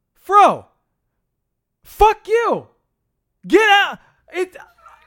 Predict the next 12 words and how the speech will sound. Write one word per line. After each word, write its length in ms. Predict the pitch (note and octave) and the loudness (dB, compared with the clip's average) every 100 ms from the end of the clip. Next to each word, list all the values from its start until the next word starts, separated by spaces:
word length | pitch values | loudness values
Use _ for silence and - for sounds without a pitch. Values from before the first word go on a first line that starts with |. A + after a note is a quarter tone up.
| - | -8
I 220 | C#4+ E4+ | -4 -4
didn't 500 | A#3 C#4 F4+ E4 C4+ | -4 -2 -2 -2 -2
realize 400 | D4 E4 E4 E4+ | -2 0 0 0
that 300 | A#3 B3+ B3+ G4+ - - G4 | -2 -6 -6 -12 -20 -20 -10
you 240 | G#3+ D#4+ | -4 -4
don't 360 | E3+ A#3 C4+ D#4+ | 0 2 2 2
even 280 | D#4+ D#4 B3 | -6 -10 -10
get 240 | C4 G3+ | -12 -12
stacks 640 | - - B3 A#3 B3+ - | -12 -10 -6 -4 -4 -6
on 160 | B3+ A#3+ | -8 -6
your 200 | G#3+ F#3 - | -8 -8 -2
items 720 | G#3 G#3 E3+ A#2+ G2 - | 0 0 -4 -14 -20 -20